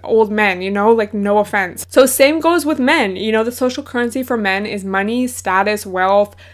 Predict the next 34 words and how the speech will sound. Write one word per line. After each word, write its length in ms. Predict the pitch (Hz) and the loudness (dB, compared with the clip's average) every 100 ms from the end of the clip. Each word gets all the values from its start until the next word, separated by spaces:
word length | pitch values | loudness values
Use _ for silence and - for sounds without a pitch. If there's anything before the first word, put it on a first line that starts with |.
| - - - | -20 -20 -20
power. 680 | - 202 190 208 214 214 214 - - - | -4 2 6 6 6 6 2 -6 -20 -6
So 140 | - | 2
that's 220 | 233 240 | 2 4
why 280 | 269 269 254 | 6 6 6
you 260 | 262 226 240 | 2 0 -4
see 340 | - 254 247 | -4 -4 -2
all 300 | 240 202 220 | 0 2 2
these 140 | 262 233 | 2 0
girls 380 | 269 277 269 247 | 2 4 4 2
after 260 | 208 247 | -2 -2
these 180 | 240 226 | -4 0
guys 580 | 254 262 233 220 220 - - - - - | 2 6 6 4 -2 -6 -20 -20 -20 -4
and, 760 | 226 214 202 202 202 196 196 - - - - | 0 2 2 0 0 -2 -2 -8 -20 -20 -6
you 100 | 247 | 0
know, 140 | 233 196 | 2 2
even 240 | 247 262 | 0 2
all 180 | 240 233 | 6 6
these 180 | 254 202 | 4 -2
guys 640 | - 220 330 254 226 226 233 | 2 6 8 8 8 6 2
after 380 | 208 202 214 202 | 4 4 2 -2
guys 300 | 190 196 196 | 4 4 4
like 220 | 202 196 | 2 0
that, 280 | 190 185 208 | 2 4 4
like, 160 | 208 202 | 2 0
they're 140 | 214 | -2
homies. 640 | - 285 294 247 233 247 - | 0 2 2 2 2 0 -2
Oh 160 | 240 247 | 0 2
my 100 | 247 | 0
God, 320 | 240 233 220 | 0 -2 -2
yeah, 160 | 226 - - | -4 -6 -8
<laughs> 180 | - - | -10 0
big 220 | 226 233 | 4 4
bro. 600 | 226 233 240 208 - 240 | 6 6 6 4 -2 -6
<laughs> 60 | - | -6